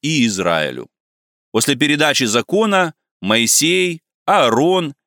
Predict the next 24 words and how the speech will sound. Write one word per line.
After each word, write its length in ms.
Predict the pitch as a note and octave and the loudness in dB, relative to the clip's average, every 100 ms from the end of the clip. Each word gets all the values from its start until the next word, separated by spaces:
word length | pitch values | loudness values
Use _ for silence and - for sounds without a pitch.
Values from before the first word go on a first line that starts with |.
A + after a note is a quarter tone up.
| - | -4
сыны 580 | - E3+ D#3 D#3+ G#3 - | 0 2 2 2 0 0
Аарона, 640 | D3 D3 D3 C#3+ C3+ B2 - | 0 2 2 0 0 -4 -4
а 120 | A#2 | -2
также 300 | F#3 D#3 C3+ | -2 -2 0
семьдесят 560 | - F3+ F3 C#3 C3 A2+ | 0 0 0 0 0 0
старейшин 540 | C3 C#3 C#3+ - G#2+ A2+ | 0 0 2 0 -2 -6
Израиля 580 | G2+ A#2 F3 F3+ E3 | -4 0 2 2 0
снова 720 | C3 - G3+ C#3+ F#3+ G3+ F#3 - | 0 -2 -2 0 0 2 0 0
увидели 520 | B2+ A#2 B2+ A2 G2 | -2 0 0 0 -2
Бога 480 | F#2 A#2 E3+ D#3 D3 | -2 0 0 0 -2
в 20 | |
человеческом 800 | - F#2+ F2+ A2 A#2 G2 - F#2+ - | -2 -2 -2 -2 -4 -6 -6 -8 -6
облике. 540 | F#2 D#2 C#2 - - _ _ _ _ _ _ | -6 -6 -10 -14 -20 _ _ _ _ _ _
На 120 | F#2 A#2+ | -2 0
этот 280 | G#3 G3 F#3+ | 0 0 0
раз 260 | F3+ E3+ - | 0 0 -2
они 220 | A2+ A#2 | -2 -2
встретились 600 | - - E3 D3 C3+ G2 | -2 -4 -4 -2 -2 -2
для 180 | F#2+ A#2+ | -2 -2
трапезы. 720 | G2+ G2 F#2 E2+ C#2 B1+ - _ _ _ _ _ - | -2 -2 -2 -6 -12 -14 -20 _ _ _ _ _ -8
Исход, 380 | G2+ - A#2 E2+ | -6 -2 -2 0
двадцать 280 | F2+ E2+ | -4 -2
четвертая 460 | - - F2+ D2 D#2+ | -6 -4 -6 -4 -4
глава, 420 | D#2+ E2 C3+ E3+ | -2 0 0 -2